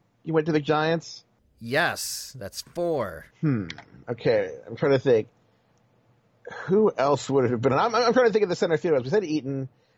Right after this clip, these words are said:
Speaker 1: I'm sure Diaza never did that.
Speaker 2: Incorrect. Diaza did do it.
Speaker 1: I, I said I.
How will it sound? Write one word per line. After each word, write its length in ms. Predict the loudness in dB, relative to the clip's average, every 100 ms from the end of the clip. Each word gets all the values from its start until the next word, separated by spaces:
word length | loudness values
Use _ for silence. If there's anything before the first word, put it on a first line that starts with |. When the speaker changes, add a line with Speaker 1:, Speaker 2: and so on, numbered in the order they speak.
| _
Speaker 1:
I'm 120 | -4 -4
sure 340 | 0 2 4
Diaza 500 | 6 4 4 2 2
never 240 | 0 -4
did 220 | -8 -10 -8
that. 260 | -8 -10 _ _ _
Speaker 2:
Incorrect. 680 | -14 -14 -10 -6 -6 -6 -12 -20 -10
Diaza 460 | -6 -6 -6 -12 -10
did 280 | -6 -6 -6
do 220 | -8 -8
it. 340 | -12 -16 -10 -2
Speaker 1:
I, 300 | 0 2 0
I 80 | 0
said 280 | 0 2 2
I. 180 | 2 -2